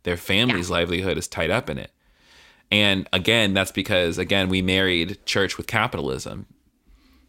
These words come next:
Speaker 1: you know, rather, rather than actual com-, beloved community.
Speaker 2: And it's hard. And I don't, I don't say it flippantly as someone, I have walked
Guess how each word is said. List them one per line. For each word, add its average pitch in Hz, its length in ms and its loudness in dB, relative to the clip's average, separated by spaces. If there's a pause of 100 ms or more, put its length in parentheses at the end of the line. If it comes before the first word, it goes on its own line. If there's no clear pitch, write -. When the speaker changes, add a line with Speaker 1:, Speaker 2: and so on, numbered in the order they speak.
Speaker 1:
you 92 100 -2
know, 71 280 -2
rather, 95 420 2
rather 98 280 4
than 90 440 0 (760)
actual 87 360 0
com-, 82 300 -6 (140)
beloved 85 320 0
community. 104 380 -4 (1500)
Speaker 2:
And 185 120 2
it's 196 160 0
hard. 208 220 2
And 160 220 2
I 170 260 2
don't, 165 440 -4 (400)
I 170 140 0
don't 170 240 -2
say 175 120 2
it - 100 -2
flippantly 151 420 -2
as 143 140 0
someone, 143 580 -2
I 165 180 2
have 170 220 -2
walked 139 640 -6